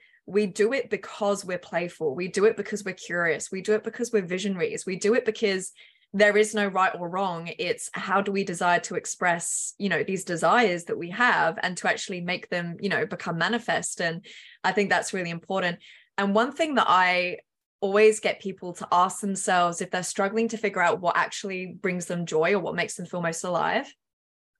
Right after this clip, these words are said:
is to ask yourself the question, "If what I truly wanted wasn't bad or wrong, or no one would be angry at me,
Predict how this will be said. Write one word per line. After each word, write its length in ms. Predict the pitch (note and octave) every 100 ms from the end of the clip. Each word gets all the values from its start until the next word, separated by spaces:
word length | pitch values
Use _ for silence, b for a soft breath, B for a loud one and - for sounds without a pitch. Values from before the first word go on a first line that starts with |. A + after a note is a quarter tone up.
| _
is 280 | G#3+ G3+ F#3+
to 100 | -
ask 220 | - G#3+ B3
yourself 260 | C4+ G3+
the 80 | G3+
question, 600 | - F#3 - F3+ F3 F3 B B B B -
"If 140 | G#3
what 180 | G3+ G#3+
I 80 | B3
truly 340 | A#3 - G3+
wanted 480 | F3+ F3 F3+ F3+ E3
wasn't 340 | E3 F3 F3 -
bad 420 | E3+ E3 E3 E3
or 160 | F3 F3
wrong, 440 | E3 D#3 D#3+ D#3+ -
or 140 | F3+
no 200 | F3 F#3
one 200 | F#3+ F#3+
would 120 | F#3
be 180 | F3+ -
angry 400 | E3+ E3+ F3 F3
at 80 | -
me, 340 | D#3+ D#3+ -